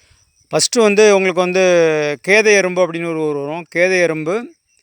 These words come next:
நவமரத்துப்பட்டி, சுள்ளெறும்பு. அந்த சுள்ளெறும்பு வந்த உடனே நீங்க லெஃப்ட் சைடு வந்துட்டீங்கன்னா, நேரா தேவர்மலை அடிவாரம். நீங்க யார்கிட்ட கேட்டாலும் சொல்லுவாங்க, தேவர்மலை அடிவாரம்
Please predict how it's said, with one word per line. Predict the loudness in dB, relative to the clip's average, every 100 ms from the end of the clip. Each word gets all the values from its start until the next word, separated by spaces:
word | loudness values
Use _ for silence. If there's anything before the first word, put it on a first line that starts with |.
| _
நவமரத்துப்பட்டி, | -8 -2 -2 0 -2 -4 -6 -6 -6 -10 -12 -12
சுள்ளெறும்பு. | -8 2 2 2 -8 -14 _ _ _ _ _
அந்த | _ -10 -8
சுள்ளெறும்பு | -6 2 2 4 2 2
வந்த | 2 2
உடனே | 0 0 -4
நீங்க | -4 -4 -2
லெஃப்ட் | -2 -2 -2
சைடு | 0 2 2 0
வந்துட்டீங்கன்னா, | -4 -6 -6 -6 -6 -8 _ _ _ _
நேரா | -2 2 2
தேவர்மலை | 2 0 4 2 2 0
அடிவாரம். | 0 -2 -2 -2 -4
நீங்க | -8
யார்கிட்ட | -2 -2 0
கேட்டாலும் | -4 -4 -6
சொல்லுவாங்க, | -8 -10 -10 -12
தேவர்மலை | -8 -6 -6 -6 -6 -4
அடிவாரம் | -4 -4 -4 -4 -8